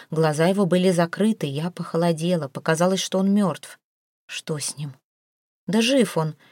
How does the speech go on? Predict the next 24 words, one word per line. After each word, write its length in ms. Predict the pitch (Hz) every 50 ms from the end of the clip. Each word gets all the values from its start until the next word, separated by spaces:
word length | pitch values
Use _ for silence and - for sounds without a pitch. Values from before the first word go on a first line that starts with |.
| _ _ _ _ _ _ _
сильно 380 | - - 262 254 226 220 226
по 120 | 220 226 202
голове 400 | 202 220 233 240 247 214 175 156
ударили, 560 | 156 139 147 151 147 127 143 139 - - - _ _ _ _ _ _ _ _ _
никак 280 | 185 202 185 180 190 -
в 60 | -
себя 260 | - 185 165 165 165
не 140 | 175 175 170
придёт. 480 | - 160 160 139 147 143 139 139 - _ _ _ _ _ _ _ _ _ _ _ _ _ _ _ _
А 120 | 151 160
я 180 | 151 139 151 156
не 140 | 160 165
возьму 280 | 160 180 180 175 196 202
в 80 | 190 -
толк 280 | - 269 330 359 - -
никак, 420 | 185 175 - - 151 135 - - _ _ _ _
чем 220 | - - 175 160
бы 100 | 151 165
ему 180 | 165 170 170 160
помочь. 500 | - 175 185 196 180 143 139 - - - _ _ _ _ _ _ _ _ _ _ _ _ _
Ты 120 | - 180 175
пойми, 360 | 185 180 190 208 220 220 190
я 120 | 165 175
вся... 380 | 175 - - - 254 254 254